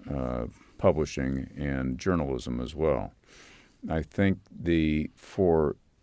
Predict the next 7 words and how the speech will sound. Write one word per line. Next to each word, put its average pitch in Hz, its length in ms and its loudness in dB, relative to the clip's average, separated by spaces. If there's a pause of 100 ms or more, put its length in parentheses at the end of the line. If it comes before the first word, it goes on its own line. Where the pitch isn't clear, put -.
(200)
collectively, 82 760 2 (1080)
since - 440 -2
two 110 220 -2
thousand 73 800 -2 (320)
six, - 720 0 (720)
the 73 800 0 (640)
advertising 87 1040 4